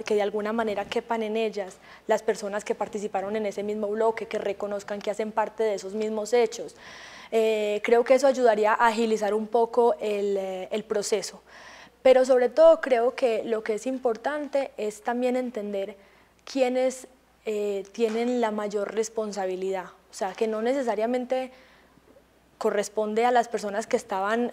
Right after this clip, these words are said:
eh, formalmente a cargo, pero que también pueden ser personas que de facto eran los jefes, eh, o de facto fueron quienes ordenaron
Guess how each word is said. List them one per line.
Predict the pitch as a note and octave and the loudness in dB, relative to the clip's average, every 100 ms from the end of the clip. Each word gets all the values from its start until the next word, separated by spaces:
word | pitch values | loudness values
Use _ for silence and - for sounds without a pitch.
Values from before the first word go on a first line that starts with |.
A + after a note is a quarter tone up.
| - | -4
eh, | G#3+ | -4
formalmente | G#3 A#3 A3+ G#3+ G#3 A#3 A#3+ C4 | 0 2 2 0 -2 -2 -2 -4
a | |
cargo, | B3 D4+ D#4+ C#4+ C#4+ C#4+ - - | -2 0 0 2 -2 -4 -18 -4
pero | A3 G3+ | -2 -2
que | G3+ | -6
también | G3 G3+ G#3+ G#3 | -6 -4 -4 -4
pueden | G#3 A#3 | -2 -2
ser | A#3+ A3+ | -2 -2
personas | A#3 A#3 A#3 A3+ A3+ | -2 -2 -2 -2 -2
que | A3 | -4
de | F#3+ | -4
facto | F#3 G#3 G3 - | -2 -2 -2 -4
eran | A3 A#3+ | -2 -2
los | G3 | -2
jefes, | F#3+ B3 C4 C4+ C4+ - - - - - | -2 -2 0 0 -2 -6 -20 -20 -20 -8
eh, | G#3+ G#3 G#3 | -4 -2 0
o | |
de | G#3 | -2
facto | G#3 G3+ - G#3+ | -2 -4 -4 -2
fueron | A#3 A#3 | 0 0
quienes | A3+ G#3+ G3+ | -2 -4 -4
ordenaron | G3 G3 F#3+ A#3+ C4 C4 C4+ | -8 -6 -2 2 2 2 0